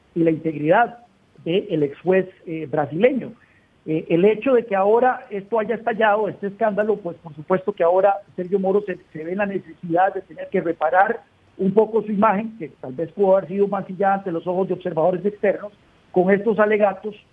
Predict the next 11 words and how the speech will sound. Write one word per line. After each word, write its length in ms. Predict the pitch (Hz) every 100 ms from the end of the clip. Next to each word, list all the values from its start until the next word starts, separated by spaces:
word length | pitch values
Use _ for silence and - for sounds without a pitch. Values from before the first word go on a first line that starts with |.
| _ _
contra 440 | - 208 202 220 233
el 100 | 170
presidente 480 | 151 165 151 180 202
brasileño, 580 | 196 190 220 208 190 240 - _ _
que 120 | - 170
como 260 | 165 160
bien 200 | 165 190
menciona, 640 | 208 196 208 214 214 208 208
eh, 220 | 175 180 -
Enrique, 440 | 220 220 226 254 - _ _ -
eh, 160 | 156